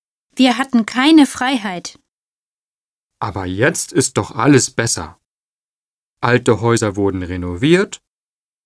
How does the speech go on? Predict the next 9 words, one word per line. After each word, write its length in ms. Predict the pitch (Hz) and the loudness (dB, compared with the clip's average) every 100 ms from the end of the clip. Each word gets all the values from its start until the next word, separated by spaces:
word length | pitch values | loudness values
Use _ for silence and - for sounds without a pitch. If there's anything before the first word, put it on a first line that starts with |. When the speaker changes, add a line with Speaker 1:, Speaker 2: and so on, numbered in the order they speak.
| _ 131 | _ -4
Speaker 2:
die 60 | |
Stadt 280 | - 185 180 | -2 -2 2
wurde 200 | 160 139 | 2 2
schöner 560 | - 147 156 185 220 294 | 2 2 4 2 -2 -6
und 160 | 190 190 | -4 0
lebendiger. 680 | 196 196 233 165 104 90 - _ _ _ _ _ _ _ _ _ _ _ _ _ | 0 2 2 2 -2 -6 -16 _ _ _ _ _ _ _ _ _ _ _ _ _
Speaker 1:
Nach 260 | 233 254 - | 2 2 0
der 220 | 254 220 | -2 0
Wende 520 | 226 254 302 330 320 | 4 6 4 0 -8